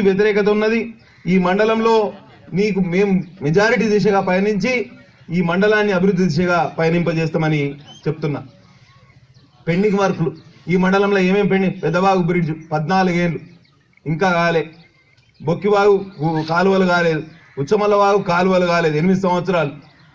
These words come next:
తర్వాత తాగునీటి సమస్య, ఈ మూడు గ్రామాలల్లా ము-, తాగునీటి సమస్య, తాగునీటి సమస్య ఎండాకాలం అయితే చచ్చిపోయారు అందరు నీళ్ళ కోసం. అగర్గూడ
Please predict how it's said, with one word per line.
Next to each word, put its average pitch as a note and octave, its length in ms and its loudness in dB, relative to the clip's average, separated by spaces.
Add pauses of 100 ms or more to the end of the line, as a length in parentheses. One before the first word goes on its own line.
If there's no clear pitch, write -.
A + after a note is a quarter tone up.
(220)
తర్వాత F#3 340 0 (340)
తాగునీటి G3+ 420 2
సమస్య, G3 320 2
ఈ E3+ 120 0
మూడు B3 260 2
గ్రామాలల్లా G#3 520 2 (720)
ము-, D#3 240 -2
తాగునీటి G3 400 2
సమస్య, F#3+ 260 2 (140)
తాగునీటి F#3 440 2
సమస్య F#3 300 2
ఎండాకాలం F#3+ 340 0
అయితే G3 200 2
చచ్చిపోయారు D#3+ 440 0
అందరు B2+ 180 -12 (500)
నీళ్ళ E3+ 180 0 (100)
కోసం. B2 200 -4 (880)
అగర్గూడ G#3 340 2